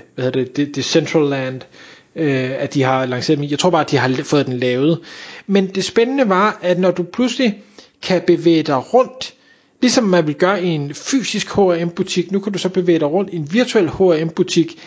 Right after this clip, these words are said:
Der er ikke alle mulige andre kunder, der irriterer dig. De, du skal ikke gå med mundbind og ting og sager, for du sidder jo bare derhjemme. Øhm, varerne ser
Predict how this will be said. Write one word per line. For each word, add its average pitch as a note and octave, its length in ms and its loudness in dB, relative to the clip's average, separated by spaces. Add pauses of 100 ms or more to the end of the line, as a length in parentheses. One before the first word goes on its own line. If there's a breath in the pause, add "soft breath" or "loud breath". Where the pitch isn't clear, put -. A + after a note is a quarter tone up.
(180 loud breath)
Der F3 60 2
er G#3 40 2
ikke A#3+ 120 0
alle F3+ 120 2
mulige F3+ 160 4
andre E3 160 0
kunder, E3+ 380 2
der E3+ 140 2
irriterer D3+ 600 -4
dig. D3+ 340 2
De, E3 220 -4 (260)
du E3 80 -4
skal - 120 -4
ikke A3 120 -2
gå G3 120 2
med C#3+ 140 -4
mundbind F#3+ 500 4
og C#3+ 100 -4
ting D#3+ 200 -2
og C#3+ 60 -4
sager, D#3+ 160 2
for E3+ 120 -4
du D3+ 80 -4
sidder G3 220 -2
jo E3+ 60 2
bare D#3 220 0
derhjemme. D#3+ 440 0 (720 loud breath)
Øhm, F3+ 400 4 (2000 loud breath)
varerne G#3 720 2
ser F3 540 2